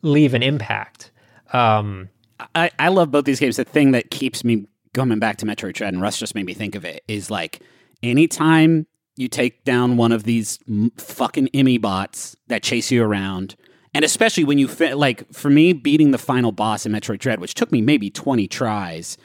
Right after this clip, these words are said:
Speaker 1: Yeah.
Speaker 2: uh, gave me a sense of, like, exhilaration that, like, you know, a really good Souls game can do when you beat a, a really well-designed boss in one of those, uh, that Metroid Evil, or Resident Evil Village didn't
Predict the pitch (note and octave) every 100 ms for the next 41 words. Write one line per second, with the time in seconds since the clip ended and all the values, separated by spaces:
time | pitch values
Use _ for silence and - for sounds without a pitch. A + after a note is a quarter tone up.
0 | _ C3 A#2+ G2 - C#3 A#2 G2+ _ A#2
1 | E3 D#3 D3+ D3 C3 A#2+ - E3 D#3 C3+
2 | B2 G2+ G2+ - - _ _ C3 A#2 C#3+
3 | C#3+ A#2+ G#2+ C#3+ - G3+ G#3 G3+ _ G#2+
4 | C3+ A#2+ A#2 A2 _ _ - C3 A#2 -
5 | - - - B2 G2+ G2+ B2 A#2 B2 A#2
6 | A#2+ - B2 B2 - D#3 E3 E3+ F3 E3
7 | E3+ E3+ D#3+ A2+ A#2 - A#2 A2+ A#2+ B2
8 | B2+ B2 A#2+ A#2+ A#2+ A2+ A#2 - A2+ G#2+
9 | G2 G#2 A2 C#3 - - - _ _ -
10 | A#2+ A2+ G#2+ G2 G#2+ G#2+ - A#2+ C#3+ -
11 | D3+ C3+ B2+ B2+ A2+ G#2 _ B2+ A2 G2+
12 | C3+ B2 A#2 G#2 G2+ G#2+ G#2 - B2+ A2+